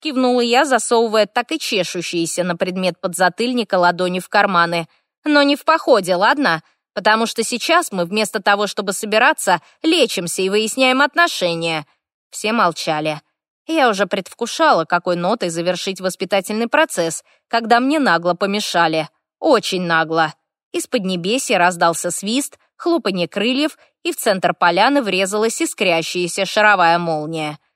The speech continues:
Вскинув голову к небесам, я не поверила своим глазам. "Это же горгулы!" мрачно закончил за меня Терлин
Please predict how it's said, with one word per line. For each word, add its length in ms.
Вскинув 420
голову 400
к 80
небесам, 560
я 220
не 100
поверила 560
своим 380
глазам. 560
"Это 360
же 380
горгулы!" 1120
мрачно 500
закончил 560
за 160
меня 260
Терлин 600